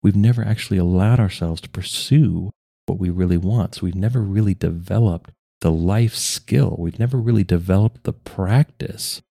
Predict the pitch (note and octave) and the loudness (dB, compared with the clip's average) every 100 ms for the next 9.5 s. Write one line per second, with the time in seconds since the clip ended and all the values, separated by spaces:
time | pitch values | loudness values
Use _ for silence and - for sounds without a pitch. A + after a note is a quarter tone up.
0 | _ F#2+ - - G2 F2+ F#2+ A2 - A2 | _ -4 -4 -6 -2 0 2 0 2 2
1 | F2 D#2+ E2 F2 F2+ E2+ - F#2+ F#2+ B2 | 2 0 -2 -4 -6 -8 -4 -2 0 0
2 | G#2 - - _ _ _ _ - - - | -2 -8 -20 _ _ _ _ -10 -8 -8
3 | F2 F2+ F#2 G2 G#2+ A#2 B2+ B2+ A#2+ A#2+ | -6 -4 -4 0 2 4 6 6 4 4
4 | C3 C3 - A#2+ A#2+ B2+ C3+ D#3 A2+ - | 2 2 -2 -2 -2 -2 2 2 0 -6
5 | _ _ _ _ _ _ _ _ _ _ | _ _ _ _ _ _ _ _ _ _
6 | _ _ _ _ - A#2+ A2 - B2 D#3 | _ _ _ _ 0 2 2 2 4 4
7 | - E2+ D#2+ F#2+ - - - - - C3+ | 2 -2 -4 -8 -14 -20 -14 -14 -4 -2
8 | D3 - E2 E2+ F2 F#2+ G#2+ A2 - C3+ | -2 -4 -8 -8 -4 0 2 0 0 6
9 | F3+ A2+ - F#2+ | 6 6 0 -10